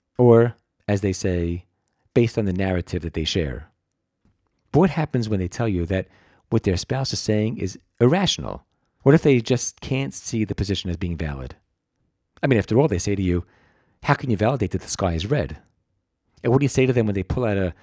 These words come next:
Merriam-Webster's dictionary and read to you that to validate someone means to recognize, establish, or illustrate the worthiness or legitimacy of their concerns?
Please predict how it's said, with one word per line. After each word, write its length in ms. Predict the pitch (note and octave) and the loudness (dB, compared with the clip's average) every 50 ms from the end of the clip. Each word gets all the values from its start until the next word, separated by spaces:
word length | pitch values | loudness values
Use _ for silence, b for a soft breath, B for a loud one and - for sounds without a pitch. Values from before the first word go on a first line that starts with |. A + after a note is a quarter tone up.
| b b b b b | b b b b b
Merriam-Webster's 720 | G#2 A2+ A#2 A#2 A#2 A2+ G#2 G2+ G#2+ G#2 - - G2 E2 | 2 4 6 6 4 2 2 0 0 0 0 -2 -4 -2
dictionary 480 | - B2+ - - - G2 E2+ E2 F2 F2 | -2 -2 -4 -2 -4 -4 -4 -2 -4 -4
and 100 | F2+ G#2+ | -4 -4
read 140 | C3+ C#3 - | -4 -4 -4
to 100 | - A2 | -2 -2
you 60 | G2 | -2
that 160 | F#2 F2+ - | -2 -2 -4
to 100 | - A2 | -4 -4
validate 420 | F2+ E2+ G2+ A2+ C3 B2+ A2+ G2 - | -2 0 0 0 0 0 -2 -4 -4
someone 360 | - G2+ F#2 F#2 F#2+ F#2 G2 | -4 -4 -4 -2 -2 -2 -2
means 260 | G2 F#2+ G2 G2+ - B B B B B B | -2 -2 -2 -4 -6 B B B B B B
to 180 | B - C3 A2 | B 2 2 2
recognize, 840 | G2+ F#2+ G#2+ A#2+ - - C#3+ C3+ C3 B2 B2+ C3+ D#3 D#3+ - - - _ _ _ _ - | 2 4 2 0 0 0 -2 -2 0 0 0 -2 -4 -6 -6 -10 -16 _ _ _ _ -10
establish, 720 | G#2+ - - - A2 G2+ G2+ G2+ C3 D3+ D3+ - - - - b b b b b b b b b | -8 -8 -6 -4 -4 -4 -2 -2 -2 -2 -2 -2 -6 -10 -12 b b b b b b b b b
or 100 | - - | -6 -2
illustrate 480 | D3+ C#3 C3+ C3 - - B2+ A2 G#2+ - | 0 0 0 -2 -4 -4 -4 -4 -2 -2
the 100 | A2 G2 | -4 -4
worthiness 760 | F2+ F#2 G2+ A#2+ C#3 D3 C#3 C#3+ A2+ F2+ D#2+ E2+ D#2+ - - - | -2 0 2 4 4 4 2 0 -2 -2 -4 -6 -8 -8 -10 -8
or 100 | C3 A#2 | -6 -4
legitimacy 720 | G#2+ G#2 F#2+ G2 B2 C#3 D#3+ C#3+ G2+ E2+ - - - F#2+ | -4 -4 -2 2 2 2 2 2 -2 -4 -6 -8 -8 -6
of 60 | F#2 F2 | -6 -4
their 120 | F#2+ F2 | -4 -6
concerns? 680 | - - A#2 - - - A#2+ F2 C#2+ C#2+ - - - | -6 -6 -8 -6 -4 -4 -4 -6 -6 -8 -12 -16 -18